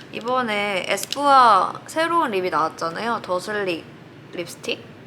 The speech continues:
이거를 바를지 고민되네요. 일단 발렌타인을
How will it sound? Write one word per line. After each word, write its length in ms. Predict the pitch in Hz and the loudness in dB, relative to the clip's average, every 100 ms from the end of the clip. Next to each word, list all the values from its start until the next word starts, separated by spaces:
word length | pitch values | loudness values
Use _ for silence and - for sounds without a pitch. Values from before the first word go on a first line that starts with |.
| - | -16
이거를 480 | 202 208 233 208 190 | -12 -6 -6 -2 -4
바를지 960 | - 156 156 151 - 120 - - - - - - - - - - - - - - - - - - - - - - - - | -4 -12 -12 -16 -18 -16 -14 -14 -16 -16 -18 -18 -20 -20 -20 -20 -20 -20 -20 -20 -20 -20 -20 -20 -20 -20 -20 -20 -20 -12
고민되네요. 640 | 190 190 175 - - - - - | -10 -10 -12 -16 -18 -20 -20 -18
일단 540 | - - - 240 185 - - - - - - - | -16 -16 -2 0 0 -4 -14 -20 -20 -20 -20 -12
발렌타인을 1120 | - 202 220 285 320 277 196 185 185 208 175 | -2 0 2 2 0 -2 0 0 -2 -6 -8